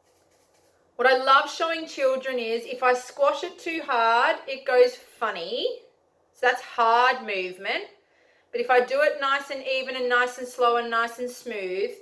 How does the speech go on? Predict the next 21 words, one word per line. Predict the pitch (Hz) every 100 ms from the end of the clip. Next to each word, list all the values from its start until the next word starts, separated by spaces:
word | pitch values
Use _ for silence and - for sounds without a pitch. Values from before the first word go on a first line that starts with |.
| _ _ _ _ _ _
it's | 226 220 - - _
soft | - 233 208 208 - - - _ _ _ _ _
and | 214 214
smooth. | - 208 185 175 - - - _ _ _ _ - - _ _
We | 240 302
can | 359 320
use | 302 311 311 -
that | - 262 -
same | - 262 262
analogy | 254 240 233 247 247 302 403 415
for | 262
children | 247 269 247 247 311 370
if | 262 247
they're | 247 240
being | 247 247
a | 240
bit | 240 233
rough | 220 233 240 - -
at | 254 226 226
mat | 220 -
time. | - 262 277